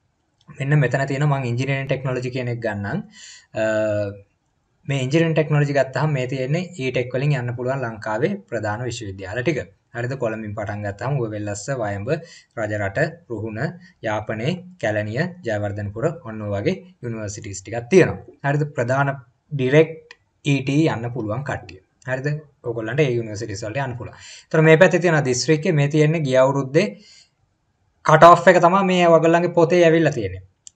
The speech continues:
ඒ කියන්නේ මම සරල උදාහරණයක් විදිහට කිව්වොත් දැන් කොළඹ, කොළඹ දිස්ත්‍රික්කයෙන් ඉංජිනේරු තාක්ෂණ වේදයට කොළඹ විශ්වවිද්‍යාලයට ඇතුළත් වුණ අවසාන ළමයාගේ සෙට් ස්කෝ එක එකයි දශම හතයි හතයි දෙකයි අටයි.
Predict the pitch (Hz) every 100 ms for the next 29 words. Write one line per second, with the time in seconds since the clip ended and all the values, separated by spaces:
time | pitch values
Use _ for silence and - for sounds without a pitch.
0 | _ 135 135 165 160 156 147 131 147 156
1 | 156 151 156 147 139 143 147 151 147 147
2 | 135 151 139 127 127 - _ _ - 139
3 | 156 160 151 - 123 - 110 135 - -
4 | _ _ _ - 139 147 165 170 160 156
5 | 143 143 135 123 120 113 110 104 117 120
6 | - 127 156 185 175 170 151 143 135 127
7 | 120 127 120 120 117 110 113 _ - _
8 | 123 143 190 185 180 170 160 147 131 127
9 | 123 120 120 120 123 - - - 143 143
10 | 147 127 120 123 117 135 131 127 135 123
11 | 120 120 120 120 120 113 113 107 104